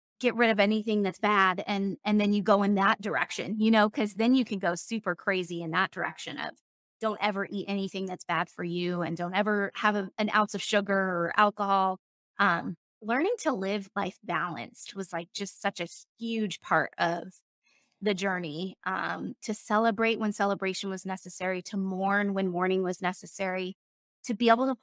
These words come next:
hold both joy and grief at the same time, that it was okay for both of those to exist. Um, especially after losing my son. Um, you know, I've barely touched on that. That was such a huge,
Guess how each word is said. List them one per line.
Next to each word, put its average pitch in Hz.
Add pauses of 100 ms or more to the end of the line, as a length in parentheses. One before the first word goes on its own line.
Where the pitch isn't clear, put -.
hold 202 (200)
both 196
joy 190
and 196
grief 208
at -
the 190
same 202
time, 208 (440)
that 220
it 240
was 254
okay 214
for 214
both 170
of 175
those 202
to 190
exist. - (440)
Um, 175 (300)
especially 277
after 302
losing 208
my 190
son. 196 (560)
Um, 190 (340)
you 202
know, 185
I've 180 (180)
barely 214
touched -
on 190
that. 185
That 208
was 202
such -
a 160
huge, 220